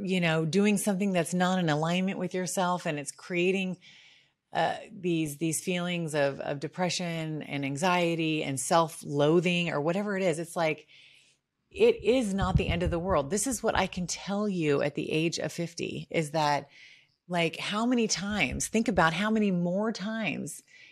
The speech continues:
in the next, you know, twenty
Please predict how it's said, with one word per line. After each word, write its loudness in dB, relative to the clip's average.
in 2
the 4
next, 0
you -8
know, -4
twenty 0